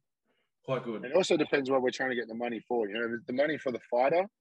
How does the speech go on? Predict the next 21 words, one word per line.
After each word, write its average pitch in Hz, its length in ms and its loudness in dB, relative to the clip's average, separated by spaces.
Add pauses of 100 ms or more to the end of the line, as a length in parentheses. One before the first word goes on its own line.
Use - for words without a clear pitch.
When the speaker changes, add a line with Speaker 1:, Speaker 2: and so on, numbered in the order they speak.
(640)
Speaker 2:
then 113 140 -8
it's 107 240 -12
different, 117 300 -4
you 104 40 -8
know 110 140 -2
what 110 80 0
I 123 40 2
mean? 135 100 0
But 147 100 0
Speaker 1:
Yeah, 135 60 2
that's 139 220 4
Speaker 2:
all, 147 80 8
Speaker 1:
exactly 151 240 4
Speaker 2:
everyone 147 180 0 (100)
will - 60 4
Speaker 1:
right. 143 100 -4
Speaker 2:
come 135 180 4
in, 131 200 -4 (840)
it'll 135 140 0
be 147 140 0
the, 139 180 -4